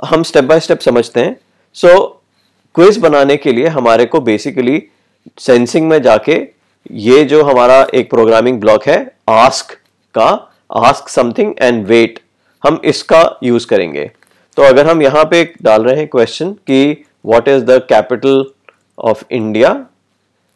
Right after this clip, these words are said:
and wait," तो basically क्या हो रहा है कि हमारा प्रोग्राम ये क्वेश्चन जो भी हमने यहाँ डाला है वो पूछ रहा है, जो भी स्ट्रिंग हमने यहाँ डाला है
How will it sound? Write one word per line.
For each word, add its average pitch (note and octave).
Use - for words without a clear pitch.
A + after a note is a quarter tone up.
and A#2
wait," B2
तो E3
basically D#3+
क्या C#3+
हो C#3+
रहा B2
है G3+
कि D#3+
हमारा A#2+
प्रोग्राम B2
ये C3+
क्वेश्चन C#3
जो B2+
भी C3
हमने C3
यहाँ B2+
डाला A2
है D3+
वो C#3
पूछ A#2+
रहा G#2
है, F#3
जो A2+
भी B2
स्ट्रिंग C3
हमने A#2
यहाँ A2+
डाला G#2+
है -